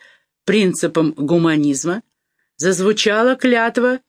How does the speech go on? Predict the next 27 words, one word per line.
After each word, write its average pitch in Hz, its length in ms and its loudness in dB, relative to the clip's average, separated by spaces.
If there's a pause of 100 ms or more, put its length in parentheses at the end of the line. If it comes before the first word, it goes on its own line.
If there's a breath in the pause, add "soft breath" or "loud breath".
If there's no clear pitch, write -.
(280)
к 147 80 -4
борьбе 214 420 2
за 233 180 0
дело 220 300 2
Ленина, 226 460 2
Сталина 214 640 0
«Будь 185 280 -2
готов». 170 560 -2 (480)
Готов 170 520 -2
ко 202 140 -2
всему, 170 580 -2 (360 loud breath)
без 156 300 -2
заветов, 180 640 -2
самоотверженно. 170 1040 -2 (920)
К - 60 -2
отречению 247 800 2
от 139 180 -2
отца 139 480 -2 (140)
и 127 80 -4
матери, 196 520 0
братьев 180 680 -2
и 127 80 -6
сестер, - 640 -6 (560)
от 143 240 -2
добра 170 500 0 (320)
и 175 100 -2
сострадания. 123 920 -4